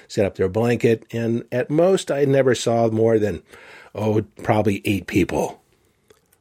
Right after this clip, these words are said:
Another code of conduct or another rule that I have for myself that is kind of in alignment with that leave it better than you found it is that I only engage in expanding the conversation.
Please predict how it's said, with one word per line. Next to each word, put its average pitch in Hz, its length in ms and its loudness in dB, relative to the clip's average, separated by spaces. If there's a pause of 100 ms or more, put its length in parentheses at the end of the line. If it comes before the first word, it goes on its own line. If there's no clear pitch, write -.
(580)
Another 147 380 2
code 151 300 0
of 127 160 0
conduct 120 680 2
or 107 100 4
another 117 440 2
rule 123 400 0
that 107 120 0
I 104 100 2
have 120 280 2
for 113 80 -6
myself 101 480 0
that 110 160 0
is 104 160 -4
kind 123 380 0
of 107 100 0
in 110 80 2
alignment 107 720 0 (260)
with 104 180 -6
that 101 240 0
leave 120 280 0
it 98 120 0
better 113 220 4
than 101 160 4
you 95 80 0
found 135 300 0
it 98 180 2 (100)
is 110 200 -4
that 117 120 4
I 110 240 4
only 120 520 2 (400)
engage 113 640 0
in 113 200 0
expanding 151 840 0
the 127 100 -2
conversation. 110 1000 0